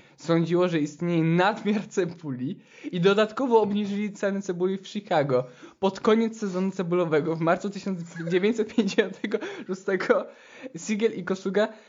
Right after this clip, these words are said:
zalali <laughs> rynek cebulą i obniżyli cenę, y, pięćdziesięciu funtów dwudziestu trzech kilogramów cebuli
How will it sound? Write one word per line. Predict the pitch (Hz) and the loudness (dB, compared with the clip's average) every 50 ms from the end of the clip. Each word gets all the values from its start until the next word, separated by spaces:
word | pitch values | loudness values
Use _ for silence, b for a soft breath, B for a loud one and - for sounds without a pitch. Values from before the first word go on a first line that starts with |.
| B B B | B B B
zalali | 165 156 180 202 196 202 220 233 226 - 311 302 320 | -2 2 2 4 6 6 4 4 4 2 2 2 4
<laughs> | - | 4
rynek | 339 285 254 254 262 254 | 4 4 4 4 2 0
cebulą | - - 226 196 185 196 202 214 226 240 - | 0 0 0 0 0 0 0 0 0 0 0
i | - 208 | 0 0
obniżyli | 208 208 214 220 220 220 247 226 233 240 | 2 2 2 0 0 0 0 0 0 0
cenę, | 240 - - 233 226 226 214 214 B B B B B B B B | -2 -2 0 0 0 0 0 -2 B B B B B B B B
y, | - 160 170 170 170 170 170 - - | 0 2 4 4 4 2 0 -4 -8
pięćdziesięciu | - 208 202 202 196 202 - - 220 220 220 226 220 | -4 -2 0 0 0 -2 -2 -2 -2 -2 -2 -4 -6
funtów | 220 - 208 202 196 190 180 | -4 -4 -2 -2 -2 -4 -4
dwudziestu | 180 185 202 202 202 202 | -2 -2 -2 -2 -4 -8
trzech | 190 - - 208 202 | -8 -6 -6 -8 -8
kilogramów | - - 196 190 180 180 180 180 185 190 - | -4 0 0 0 2 2 2 2 2 0 -4
cebuli | - - 185 170 165 170 170 196 247 277 | -4 -6 -4 -2 0 0 0 0 0 -2